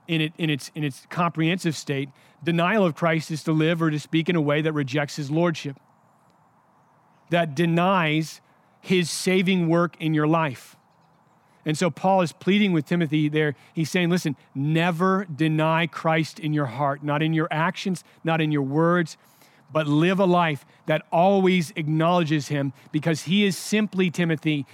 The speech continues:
a treasure you cannot part with. Nothing is worth giving up over him." Then we come to this final line. "If we are faithless, he remains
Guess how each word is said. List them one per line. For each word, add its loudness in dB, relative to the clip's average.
a 0
treasure 0
you -2
cannot -2
part 0
with. -4
Nothing 0
is 0
worth 0
giving 0
up -2
over -2
him." -8
Then 0
we 2
come 2
to 2
this -2
final 0
line. 0
"If -2
we 2
are 2
faithless, -2
he 0
remains 0